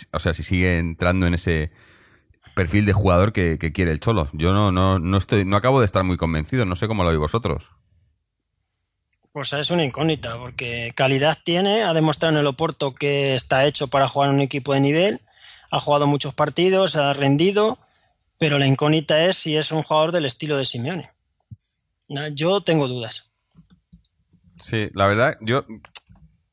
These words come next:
Speaker 1: eh, por ejemplo, lo puedo comparar en, en cuanto a calidad y demás, un poco quizá con, con Arda Turán, pero Arda Turán defensivamente, eh,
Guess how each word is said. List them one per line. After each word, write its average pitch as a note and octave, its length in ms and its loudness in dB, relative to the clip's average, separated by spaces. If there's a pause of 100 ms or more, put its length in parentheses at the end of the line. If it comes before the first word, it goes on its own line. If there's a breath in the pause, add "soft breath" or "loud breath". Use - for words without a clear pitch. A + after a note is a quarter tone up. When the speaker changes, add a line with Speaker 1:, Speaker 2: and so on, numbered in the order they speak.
(380)
Speaker 1:
eh, G2+ 580 0
por G2 100 0
ejemplo, A#2 520 -2 (320 loud breath)
lo G#2+ 160 0
puedo A#2+ 180 2
comparar A#2+ 640 0 (320)
en, F2+ 320 -8
en F2 120 -6
cuanto E2 360 -2
a D#2 100 0
calidad F#2 560 0
y F#2 80 -2
demás, F2+ 380 -4
un G2 180 -6
poco G2+ 300 -2
quizá G2 240 -2
con, D#2+ 300 -2
con E2 180 0
Arda G2 240 0
Turán, G#2 340 -2 (500 loud breath)
pero F2+ 180 4
Arda G#2 160 4
Turán A2 280 2
defensivamente, G#2 920 -2 (640)
eh, D#2+ 520 -6